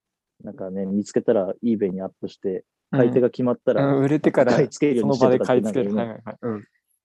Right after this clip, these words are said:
Speaker 1: 言ってたけどさ、
Speaker 2: うん。
Speaker 1: まさになんか、結構日本でもね、この間のあの、スウォッチオメガの
Speaker 2: あー、
Speaker 1: やつとかもさ、メルカリでめちゃ出てたらしいの。
Speaker 2: あー、もうその、
Speaker 1: もうすでに。
Speaker 2: フライングでね。
Speaker 1: うん。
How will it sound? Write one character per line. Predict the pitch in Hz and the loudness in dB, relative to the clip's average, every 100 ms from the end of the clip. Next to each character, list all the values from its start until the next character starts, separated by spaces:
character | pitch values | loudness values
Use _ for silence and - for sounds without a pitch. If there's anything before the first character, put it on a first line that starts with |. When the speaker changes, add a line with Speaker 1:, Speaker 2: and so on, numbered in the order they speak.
| _ - | _ -14
Speaker 1:
言 | |
っ | 101 | -4
て | 123 | 0
た | 110 | 0
け | 92 | -2
ど | 92 | -6
さ、 | 104 92 92 - | -4 -4 -6 -8
Speaker 2:
う | 127 | -4
ん。 | 117 101 _ _ - | -4 -6 _ _ -4
Speaker 1:
ま | 147 | -2
さ | 165 | 2
に | 113 | 2
な | 101 | 2
ん | 104 | 0
か、 | - 87 - _ _ _ _ _ | -4 -8 -8 _ _ _ _ _
結 | 202 | -2
構 | 202 | 2
日 | 117 | 2
本 | 113 156 | 4 2
で | 135 | 2
も | 101 92 110 | 0 -4 -6
ね、 | 107 98 _ _ _ _ _ | -6 -6 _ _ _ _ _
こ | 123 | 2
の | 120 | 6
間 | 117 113 | 6 6
の | 117 110 | 6 6
あ | |
の、 | 110 110 | 4 2
ス | 117 - 131 | -2 0 2
ウ | |
ォ | 131 | 2
ッ | - | 0
チ | - | 2
オ | 131 | 4
メ | 120 101 | 6 2
ガ | 101 | 0
の | 90 - _ _ - | -4 -14 _ _ -2
Speaker 2:
あ | |
ー、 | 135 120 113 110 110 | 0 0 -2 -4 -4
Speaker 1:
や | 107 | -4
つ | - | -4
と | 104 | -6
か | 95 | -6
も | 90 | -10
さ、 | - 98 - _ _ _ _ _ _ | -10 -10 -10 _ _ _ _ _ _
メ | 117 | 4
ル | 135 | 6
カ | 143 | 6
リ | 139 | 4
で | 139 | 4
め | 117 | 4
ち | 139 | 4
ゃ | |
出 | 135 | 2
て | 135 | 2
た | - 131 | 2 2
ら | 127 | 2
し | 123 | -2
い | |
の。 | 95 - _ _ _ - | -4 -8 _ _ _ 2
Speaker 2:
あ | 143 135 | 4 4
ー、 | |
も | 131 | 2
う | 123 | 0
そ | 131 | -2
の、 | 120 117 - | -2 -4 -2
Speaker 1:
も | 113 | -2
う | 101 | -2
す | 113 | -2
で | 101 | -2
に。 | 87 95 | -4 -4
Speaker 2:
フ | 139 | 0
ラ | 131 | 2
イ | |
ン | 135 | 2
グ | 131 | 0
で | 131 | 0
ね。 | 131 208 | -4 -4
Speaker 1:
う | |
ん。 | 98 | -4